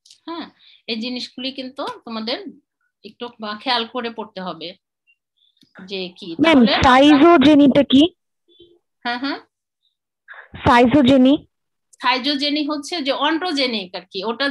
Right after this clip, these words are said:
Speaker 1: যখন তোমার সেলগুলি produce হবে, develop হয়, তখনই ওই cavity গুলা form হয়, পরবর্তীতে কোনো cell breakdown করে না। হ্যাঁ, মানে ওটা লাই-, সাইজোজেনি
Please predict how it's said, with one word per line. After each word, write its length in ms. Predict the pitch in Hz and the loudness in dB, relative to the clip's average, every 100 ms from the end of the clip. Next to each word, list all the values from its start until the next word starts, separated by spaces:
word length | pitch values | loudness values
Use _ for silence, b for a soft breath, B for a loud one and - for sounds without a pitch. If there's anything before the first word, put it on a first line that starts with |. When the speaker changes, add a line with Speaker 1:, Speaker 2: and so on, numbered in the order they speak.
| 294 | -4
Speaker 1:
যখন 240 | 294 294 294 | -4 -4 -4
তোমার 200 | 302 285 285 | -4 -6 -6
সেলগুলি 420 | 277 277 269 285 294 277 _ _ - | -4 -4 -4 -6 -6 -10 _ _ -8
produce 400 | 294 285 285 294 - 247 | -6 -2 -2 -4 -12 -10
হবে, 280 | 254 208 220 294 - 220 | -8 -6 -8 -10 -10 -6
develop 340 | 262 277 277 277 | -6 -6 -8 -8
হয়, 140 | 226 226 277 | -10 -8 -8
তখনই 400 | 285 294 294 392 - | -8 -6 -6 -6 -8
ওই 80 | 466 226 | -12 -8
cavity 320 | 254 269 226 226 | -8 -6 -10 -10
গুলা 160 | 233 220 - | -8 -6 -4
form 180 | 214 214 | -6 -6
হয়, 140 | 190 175 277 | -10 -8 -4
পরবর্তীতে 540 | 294 294 294 285 262 269 | -2 -4 -8 -10 -10 -6
কোনো 120 | 277 277 | -8 -6
cell 180 | 277 269 277 | -4 -4 -4
breakdown 400 | 247 240 226 240 247 240 | -4 -6 -6 -8 -8 -12
করে 180 | 214 175 | -12 -12
না। 60 | 147 - _ _ _ _ _ _ _ _ _ _ _ _ _ | -14 -16 _ _ _ _ _ _ _ _ _ _ _ _ _
হ্যাঁ, 220 | 294 311 220 - _ _ - | -6 -6 -8 -16 _ _ -12
মানে 160 | 226 262 233 | -8 -6 -6
ওটা 180 | 240 277 254 | -4 -4 -2
লাই-, 180 | 247 247 226 226 | -2 -4 -8 -8
সাইজোজেনি 600 | 254 247 240 277 302 302 | -4 -4 -2 -4 -4 -6